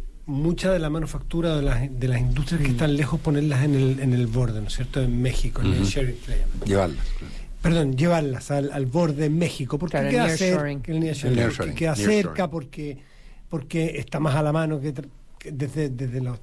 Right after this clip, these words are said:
Speaker 1: desde las tarifas de, de envío hasta culturalmente,
Speaker 4: Con
Speaker 1: tenerlo
Speaker 4: un
Speaker 1: más
Speaker 4: tercio del
Speaker 1: cerca.
Speaker 4: costo,
Speaker 3: Sí.
Speaker 1: Y, y hay mucha inversión allí, allí cruzando la frontera hacia México, pero sabemos que la rela-, o, o hemos leído y escuchado que la relación con México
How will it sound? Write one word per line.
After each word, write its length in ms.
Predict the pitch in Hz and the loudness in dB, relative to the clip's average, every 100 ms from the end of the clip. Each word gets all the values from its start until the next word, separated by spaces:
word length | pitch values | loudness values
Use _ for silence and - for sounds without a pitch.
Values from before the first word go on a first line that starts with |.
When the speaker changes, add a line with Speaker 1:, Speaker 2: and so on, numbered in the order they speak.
| - | -10
Speaker 1:
desde 240 | 131 123 | -6 -4
las 140 | 123 | -6
tarifas 420 | - 139 143 143 123 | -4 -2 0 0 0
de, 280 | 139 131 | 0 0
de 120 | 123 135 | 0 0
envío 640 | 135 139 190 202 214 208 | 2 2 2 2 0 -2
hasta 440 | 170 - - 175 175 - - | -8 -10 -8 -8 -10 -16 -14
culturalmente, 760 | - 143 - 143 180 214 139 147 | -8 -2 0 0 0 0 0 -4
Speaker 4:
Con 100 | 135 | -4
Speaker 1:
tenerlo 160 | 143 | -6
Speaker 4:
un 40 | 143 | -6
Speaker 1:
más 80 | 120 | -4
Speaker 4:
tercio 240 | 104 107 | -4 -4
del 60 | 104 | -6
Speaker 1:
cerca. 160 | 95 | -8
Speaker 4:
costo, 220 | - 92 95 | -8 -4 -4
Speaker 3:
Sí. 160 | 82 78 - - - - | -4 -6 -14 -16 -18 -4
Speaker 1:
Y, 420 | 160 151 147 147 170 | 0 2 2 0 0
y 40 | 185 | 2
hay 80 | 208 | 2
mucha 220 | 226 233 | -2 -4
inversión 440 | 220 208 285 277 - - - | -4 -4 0 2 2 0 -4
allí, 380 | 143 143 180 - - | -4 -6 -6 -8 -6
allí 240 | 156 196 | -4 -4
cruzando 440 | 175 175 170 196 175 | -4 -6 -4 -4 -6
la 80 | |
frontera 400 | 156 165 143 185 | -6 -8 -6 -2
hacia 240 | 160 - 156 | 0 0 -2
México, 400 | 202 - 147 139 | -2 -2 -4 0
pero 140 | 156 | 0
sabemos 400 | 156 185 226 247 | 2 2 2 0
que 260 | - 226 226 - - - - - | 0 -2 -2 -8 -20 -18 -16 -2
la 140 | 170 | 0
rela-, 260 | 170 170 170 | 2 0 0
o, 300 | 170 151 147 - | 0 0 -2 -2
o 120 | 151 | 2
hemos 240 | 165 170 | 2 2
leído 400 | 156 131 160 143 | 0 2 4 4
y 40 | 131 | 2
escuchado 460 | 127 139 127 170 | 0 -4 0 0
que 80 | 147 | 2
la 140 | 156 139 | 0 0
relación 400 | 135 127 208 214 | -2 -4 -4 -4
con 260 | - 180 | -2 0
México 480 | 185 175 202 190 220 | 0 0 0 0 0